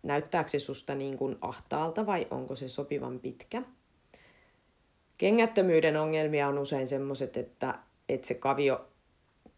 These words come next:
kuluu tosi nopeasti. Tai sitten sillä hevosella tulee erilaisia lohkeamia sinne kavioon. Ö, joko ne kaviot on liian pitkät, että ne ei kulu tarpeeksi nopeasti, tai sitten ne on liian lyhyet, eli ne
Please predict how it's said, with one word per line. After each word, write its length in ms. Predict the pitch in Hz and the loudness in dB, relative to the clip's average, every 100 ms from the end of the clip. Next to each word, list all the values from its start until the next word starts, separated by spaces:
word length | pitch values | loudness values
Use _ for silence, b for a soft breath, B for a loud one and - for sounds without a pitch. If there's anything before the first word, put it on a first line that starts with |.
| - | -4
kuluu 600 | 147 143 175 220 226 - _ _ _ _ _ - | 0 4 6 6 4 -4 _ _ _ _ _ -4
tosi 240 | 190 202 | 0 2
nopeasti. 800 | 202 196 208 208 208 240 220 - b b b b b _ _ | 0 2 4 4 4 4 4 2 b b b b b _ _
Tai 160 | - 143 | -2 -2
sitten 420 | 139 143 - 139 | 0 -4 0 0
sillä 320 | 139 143 139 | 2 2 2
hevosella 460 | 139 139 135 131 135 | 2 -2 -2 -2 -4
tulee 320 | - 131 127 | -4 -2 0
erilaisia 500 | 123 131 123 135 120 | 0 -2 -2 -4 -2
lohkeamia 600 | 123 123 - 175 202 202 | -2 -2 -4 -2 0 0
sinne 220 | 202 202 | 0 -2
kavioon. 640 | 196 - 185 190 190 190 185 b b b b b _ _ - | -4 -4 -2 2 2 0 -4 b b b b b _ _ -4
Ö, 340 | 143 139 139 - - | 0 2 0 -4 -10
joko 340 | 135 151 147 | 0 2 4
ne 120 | 147 139 | 2 2
kaviot 440 | 151 147 147 135 | 2 4 4 2
on 140 | 139 | 2
liian 260 | 143 147 139 | 2 2 2
pitkät, 400 | 165 165 226 214 | -2 -2 0 2
että 140 | 185 | 2
ne 60 | 143 | 0
ei 60 | 135 | 0
kulu 300 | 185 202 196 | 2 2 2
tarpeeksi 500 | 160 139 131 - 196 | 0 -2 -4 -2 -2
nopeasti, 380 | 214 262 262 | 2 2 2
tai 180 | 220 190 | 0 -2
sitten 240 | 180 180 180 | -2 -2 0
ne 60 | |
on 80 | 165 | 2
liian 240 | 160 151 | 4 4
lyhyet, 420 | 151 143 147 127 143 | 2 2 2 0 0
eli 180 | 139 | -2
ne 160 | 139 127 | -2 -6